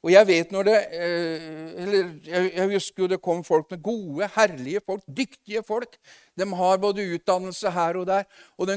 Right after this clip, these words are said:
kunne legge planer og sånn og sånn, og målsetninger sånn og sånn og sånn. Og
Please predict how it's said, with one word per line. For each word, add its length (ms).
kunne 240
legge 420
planer 560
og 80
sånn 320
og 80
sånn, 240
og 80
målsetninger 960
sånn 320
og 80
sånn 240
og 80
sånn. 160
Og 80